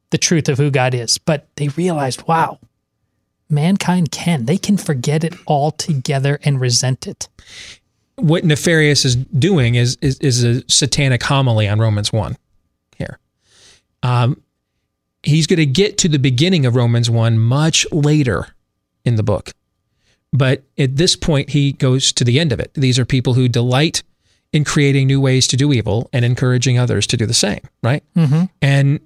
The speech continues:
Speaker 2: and he is saying that, and it goes back to what we talked about previously, one of the ways that hell unlocked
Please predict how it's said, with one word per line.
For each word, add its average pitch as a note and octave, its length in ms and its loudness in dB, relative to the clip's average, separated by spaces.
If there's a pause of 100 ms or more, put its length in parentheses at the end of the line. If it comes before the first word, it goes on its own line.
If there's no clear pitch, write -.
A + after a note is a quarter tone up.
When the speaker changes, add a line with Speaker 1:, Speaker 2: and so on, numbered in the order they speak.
(100)
Speaker 2:
and D3+ 160 0
he C#3 160 4
is B2+ 160 2
saying C#3+ 580 0
that, B2 420 0 (1400)
and D3+ 100 0
it D3+ 60 0
goes D3 200 2
back C3 200 2
to D3+ 100 0
what B2+ 60 2
we C3 80 2
talked A#2+ 260 0
about A2+ 220 0
previously, C3 680 0 (560)
one E3+ 300 2
of G#3 160 2
the F#3 100 2
ways D3 480 2
that B2+ 280 0 (260)
hell C#3+ 520 0
unlocked A#2+ 600 0